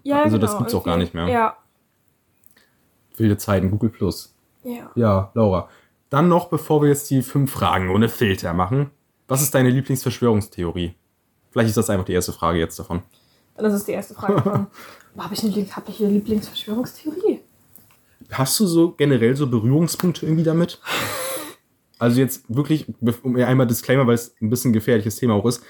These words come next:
Speaker 2: Also ich, wir reden das jetzt hier alles aus einer Perspektive, aus einer beobachtenden Perspektive und nicht aus einer Perspektive, wo wir selbst daran glauben. Nur um das nochmal klarzustellen.
Speaker 1: Ja.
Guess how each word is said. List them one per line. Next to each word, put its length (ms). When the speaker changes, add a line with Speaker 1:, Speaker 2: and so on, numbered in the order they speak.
Speaker 2:
Also 340
ich, 160
wir 120
reden 220
das 160
jetzt 180
hier 160
alles 240
aus 140
einer 80
Perspektive, 1000
aus 200
einer 80
beobachtenden 720
Perspektive 600
und 120
nicht 140
aus 100
einer 100
Perspektive, 460
wo 100
wir 80
selbst 340
daran 200
glauben. 440
Nur 100
um 60
das 180
nochmal 160
klarzustellen. 640
Speaker 1:
Ja. 260